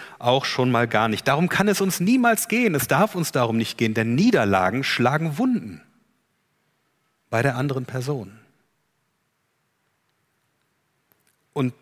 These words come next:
dann ist die Beziehung irgendwann aber so richtig gestört. Streit in der Gemeinde, der mit Sieg oder Niederlage endet oder damit, dass irgendeine Person abgewertet wird, schadet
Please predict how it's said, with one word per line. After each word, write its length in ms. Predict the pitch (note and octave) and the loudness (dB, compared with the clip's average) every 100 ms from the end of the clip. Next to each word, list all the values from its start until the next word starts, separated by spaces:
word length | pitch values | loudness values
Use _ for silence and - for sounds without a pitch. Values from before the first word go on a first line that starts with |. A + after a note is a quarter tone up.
| _ _ _ _ | _ _ _ _
dann 420 | C#3 F3 F3+ F3+ - | -2 0 -2 -6 -8
ist 180 | D3+ - | -6 -4
die 80 | D#3 | -4
Beziehung 560 | C#3+ - D3+ D3 D3 | -6 -4 -2 0 0
irgendwann 580 | C3 C3 C3 A#2+ A#2+ B2+ | 0 0 0 -2 -2 -4
aber 200 | A#2 A2 | -2 -2
so 120 | G#2+ | 0
richtig 560 | A#2+ - C3+ A#2 - - _ _ | -2 -2 -6 -6 -10 -16 _ _
gestört. 760 | - - - F#2+ F2+ - - - _ _ - - - - | -12 -10 -8 -6 -6 -8 -12 -14 _ _ -14 -10 -10 -8
Streit 380 | - C3 E3+ A3+ | -2 0 2 2
in 100 | F#3 | 2
der 100 | D3+ | 2
Gemeinde, 420 | C#3+ C3 E3+ G3 | 2 4 2 2
der 140 | C#3+ | 0
mit 180 | C3+ C3 | 0 0
Sieg 380 | - C#3+ A3+ A#3 | 2 4 4 2
oder 180 | C#3 A2+ | 2 2
Niederlage 580 | C3+ G#3+ E3 D3 D3 D3 | 2 4 6 4 2 0
endet 280 | D3 D3+ | 0 0
oder 160 | C3+ A2+ | 0 -2
damit, 340 | A2 B2+ D#3 | 0 0 0
dass 140 | A#2+ - | -2 0
irgendeine 440 | - A3 D#3 C3+ | 4 4 4 0
Person 420 | - A#2 A2+ A2+ - | 0 -2 -2 -4 -4
abgewertet 840 | D#3+ - - B2+ A#2 C3 C3+ - | -4 -4 -4 -2 0 0 -2 -4
wird, 260 | B2+ A#2+ - _ _ _ _ | -4 -4 -8 _ _ _ _
schadet 800 | - - A3+ F#3+ F#2+ - - - | -10 -4 0 0 -2 -8 -12 -14